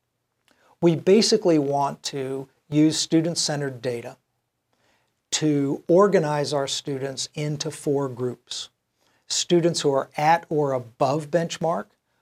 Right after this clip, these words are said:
we want to be able to accelerate their growth. We want to prevent,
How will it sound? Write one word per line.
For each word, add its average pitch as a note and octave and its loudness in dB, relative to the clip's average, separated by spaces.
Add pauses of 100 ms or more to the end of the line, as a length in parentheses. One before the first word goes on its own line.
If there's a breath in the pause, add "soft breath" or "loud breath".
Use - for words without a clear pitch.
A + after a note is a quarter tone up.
(120)
we D#3+ 4
want G3+ 4
to F#3 2
be F3 4
able E3 2
to D#3+ -2
accelerate E3 4
their C#3 0
growth. B2 -6 (800 soft breath)
We E3 6
want G#3 4
to F#3+ -2 (460)
prevent, D3 -2